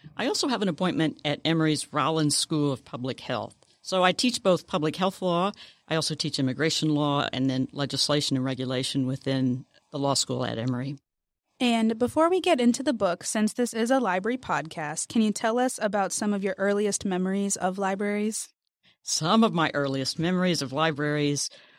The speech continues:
Speaker 1: are in Russellville, Arkansas. The Pope County Library was just down the street from where I grew up, and I remember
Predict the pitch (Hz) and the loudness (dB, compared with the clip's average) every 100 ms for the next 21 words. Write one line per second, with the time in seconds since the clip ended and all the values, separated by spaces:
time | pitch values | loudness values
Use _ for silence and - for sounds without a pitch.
0 | _ - 139 139 - 160 151 143 151 185 | _ -6 0 0 0 0 0 0 0 2
1 | 233 220 233 175 175 170 - 147 139 214 | 2 2 4 4 2 0 2 2 2 0
2 | - _ _ _ _ _ _ 165 160 147 | -4 _ _ _ _ _ _ -6 -2 -4
3 | - 214 220 - 185 185 170 170 175 139 | -4 -4 -4 -2 0 2 2 2 2 2
4 | 131 135 143 123 139 - 151 160 175 - | 0 0 0 -2 -2 -2 0 0 0 -2
5 | 156 165 - - 160 147 156 - 139 139 | 0 -2 -4 -2 0 0 0 0 -2 -2
6 | 156 143 175 - 151 143 143 151 156 151 | -2 0 -2 0 0 0 0 2 2 0
7 | 165 | -2